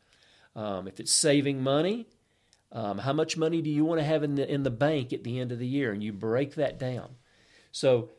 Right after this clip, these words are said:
make the goal attainable. What steps am I willing to take? And, you know, when we talk about getting out of debt, sometimes this can be uncomfortable, because if you've got a high balance credit card and you say, "I'm gonna pay it off this year,"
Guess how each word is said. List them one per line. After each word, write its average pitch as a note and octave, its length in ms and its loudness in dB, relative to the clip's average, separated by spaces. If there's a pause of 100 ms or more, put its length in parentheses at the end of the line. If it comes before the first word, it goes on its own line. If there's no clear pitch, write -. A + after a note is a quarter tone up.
(140)
make D#3+ 500 2
the F3 80 -6
goal A#2+ 600 0 (220)
attainable. A2 680 -10 (260)
What F#3+ 240 0
steps - 1000 0 (120)
am B2 200 -8
I B2 300 -4
willing C3+ 460 -4
to B2 120 -10
take? - 520 -8 (640)
And, D3+ 120 0
you F3 60 4
know, E3 80 6
when D3 120 4
we C#3 100 2
talk G#3+ 240 0
about C4 240 0
getting G#3+ 240 2
out G#3 100 0
of C#3+ 160 -2
debt, F#3+ 400 2 (400)
sometimes A3+ 800 0
this F#3 180 0
can F#3+ 220 -4
be G3 160 2
uncomfortable, F3+ 640 -2
because A2 200 -8
if A2+ 120 -6
you've A3 140 -4
got D#4 140 0
a F#3 60 0
high F#3+ 200 0
balance F3 400 -2
credit - 360 -2
card A#2+ 260 0
and B2 100 -4
you C#3 80 -4
say, B2 240 -2
"I'm C3+ 160 -6
gonna D#3+ 160 -6
pay D#3+ 240 -6
it D#3 80 0
off D3 180 -4
this D3+ 240 -4
year," E3 380 -2